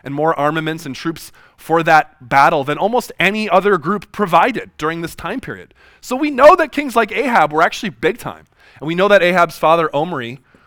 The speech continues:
was super big time. These were powerful kings that the Assyrians and other groups mentioned in their inscriptions. What does the Bible have to say about them?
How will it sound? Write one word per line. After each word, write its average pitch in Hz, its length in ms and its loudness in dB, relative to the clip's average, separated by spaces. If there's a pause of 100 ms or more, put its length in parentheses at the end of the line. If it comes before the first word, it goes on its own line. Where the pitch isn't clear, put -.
(140)
was 156 120 -6
super 214 300 -4
big 220 220 0
time. 107 340 -4 (560)
These 196 180 -8
were 247 180 -4 (220)
powerful 285 440 0
kings 165 600 -10 (280)
that 143 140 -4
the 165 100 -6
Assyrians 175 600 -4
and 139 100 -10
other 147 200 -4
groups 143 400 -8
mentioned 143 600 -6
in 135 100 -6
their 151 140 -6
inscriptions. 147 800 -12 (2000)
What 190 80 -4
does 214 120 -4
the 190 60 -6
Bible 180 280 2
have 269 100 4
to 277 60 -14
say 285 160 -4
about 269 240 0
them? 311 220 -4